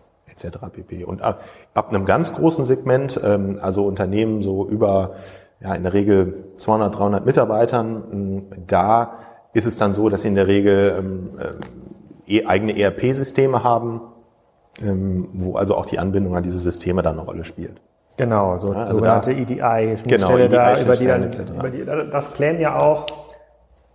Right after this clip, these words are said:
Speaker 2: äh, die großen Anbieter aus der Stuttgarter Region für sich so als, ähm, äh, sozusagen als schwer,
Speaker 1: Ja.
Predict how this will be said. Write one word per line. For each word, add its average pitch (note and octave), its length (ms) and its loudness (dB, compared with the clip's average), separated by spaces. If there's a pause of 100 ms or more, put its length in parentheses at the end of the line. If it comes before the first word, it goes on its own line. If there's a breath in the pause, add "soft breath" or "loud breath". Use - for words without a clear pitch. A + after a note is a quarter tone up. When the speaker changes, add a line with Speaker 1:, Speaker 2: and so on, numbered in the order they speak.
(160)
Speaker 2:
äh, B2+ 240 0
die B2 100 -2
großen D#3 300 2
Anbieter C#3 840 0
aus C#3+ 160 -2
der C3 100 2
Stuttgarter D#3 480 -2
Region D#3 480 -2
für - 180 -4
sich D3+ 160 -4
so D3 100 0
als, B2+ 300 2
ähm, A#2+ 520 -2 (100)
äh, A2+ 300 -8
sozusagen A#2+ 280 -6
als B2 140 -6
schwer, C3+ 600 2
Speaker 1:
Ja. - 100 -6